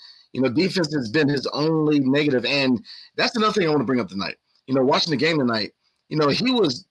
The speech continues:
coming at shooters. You know, he's getting shooters' faces. You know, he was covering that ground fast. You show the improvement on the defensive end with Rui. You know, y-, you know, years past, he, he wouldn't rush shooters. You know, he was very hesitant to go at the perimeter.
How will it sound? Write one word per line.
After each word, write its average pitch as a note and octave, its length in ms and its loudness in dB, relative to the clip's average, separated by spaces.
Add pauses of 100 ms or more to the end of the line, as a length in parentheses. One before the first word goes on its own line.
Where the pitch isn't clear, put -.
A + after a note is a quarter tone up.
coming F3 220 0
at C3 200 0 (400)
shooters. D#3 420 -2 (220)
You C#3+ 80 -4
know, D#3+ 80 4
he's D3 80 0
getting D#3+ 180 0
shooters' D#3+ 320 -2
faces. D3+ 440 -2
You D#3 80 -2
know, C#3 100 2
he F3 120 2
was D3+ 140 -2
covering D3 240 -2
that A#2 80 -2
ground A2 300 -4
fast. C#3+ 400 -2 (300)
You A3+ 180 2
show G3+ 360 2
the E3+ 100 2
improvement D3 460 0
on A2+ 80 0
the G#2+ 100 0
defensive G#2+ 440 -4
end A2 220 -2
with F#2+ 100 -6
Rui. F#2 280 -6 (320)
You B2 100 -4
know, C3+ 120 2
y-, B2+ 200 0 (300)
you D#3 120 -2
know, C#3+ 280 2
years F#3+ 340 -2
past, E3 500 -2 (320)
he, D3 220 -2
he C3+ 120 0
wouldn't G3+ 440 2
rush D3 140 2 (120)
shooters. F2+ 380 -8 (260)
You B2+ 100 -2
know, C#3 80 4
he E3 140 2
was D#3 140 0
very D3 220 2
hesitant C3+ 520 -2
to A2 60 -4
go B2 280 2
at G2+ 100 -4
the G2 60 -12
perimeter. E2+ 380 -12